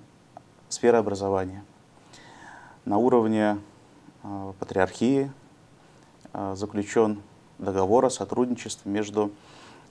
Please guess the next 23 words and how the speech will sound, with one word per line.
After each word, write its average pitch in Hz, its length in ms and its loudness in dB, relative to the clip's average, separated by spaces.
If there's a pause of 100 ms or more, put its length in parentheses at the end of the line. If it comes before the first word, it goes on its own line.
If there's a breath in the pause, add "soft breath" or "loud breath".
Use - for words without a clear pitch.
(100)
а, 98 220 -8
Министерством 101 600 0
образования. 98 580 0
На 98 120 0
уровне 107 580 2 (260)
Московской 107 460 -2
митрополии, 143 760 2
к - 40 -18
которой 101 280 -4
мы 101 140 -2
относимся, 110 560 -6 (1300 loud breath)
также 117 260 6
заключен 107 500 2
договор 104 500 6 (300)
о - 80 -12
сотрудничестве, 131 1000 2 (320 loud breath)
о 95 60 2
взаимодействии 98 800 0
с 117 140 -6
Министерством 101 640 0
образования 101 480 2
Московской 101 560 -2
области. 98 480 -4